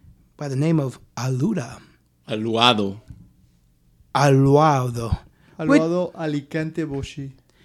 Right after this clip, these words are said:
Speaker 1: which is spelled, uh, for any of our Braille listeners, A L U A D O.
Speaker 3: Where does
Speaker 2: Wh-
Speaker 3: this wine come from?
Speaker 1: This wine, uh, is, uh, from Portugal. Uh,
Speaker 3: From
Speaker 1: oh,
Speaker 3: Lisboa.
Speaker 1: of Lisboa.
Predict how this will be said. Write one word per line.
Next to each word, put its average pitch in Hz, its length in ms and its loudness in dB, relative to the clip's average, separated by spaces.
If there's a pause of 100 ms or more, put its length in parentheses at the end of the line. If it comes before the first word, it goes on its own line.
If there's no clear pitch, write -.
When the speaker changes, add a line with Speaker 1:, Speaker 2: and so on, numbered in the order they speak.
(200)
Speaker 1:
which 320 220 0
is 233 100 0
spelled, 180 380 4
uh, 156 200 4
for 151 300 2
any 156 220 4
of 147 100 0
our 143 100 -2
Braille 143 440 -2
listeners, 147 540 -2 (380)
A 165 220 2
L 151 220 2
U 156 240 2
A 143 160 -2
D 135 240 -2
O. 233 200 0 (1800)
Speaker 3:
Where 156 140 -4
does 175 80 -2
Speaker 2:
Wh- - 40 2
Speaker 3:
this - 100 -4
wine 151 160 -6
come 139 200 -10
from? 131 220 -18 (580)
Speaker 1:
This 202 200 -4
wine, 214 500 0 (480)
uh, 139 260 -2
is, 156 320 -4
uh, 131 180 -4
from 135 200 -2
Portugal. 202 560 2 (600)
Uh, 131 280 -10
Speaker 3:
From 143 160 -16
Speaker 1:
oh, 170 120 0
Speaker 3:
Lisboa. 139 680 -10 (340)
Speaker 1:
of 139 140 -8
Lisboa. 151 800 0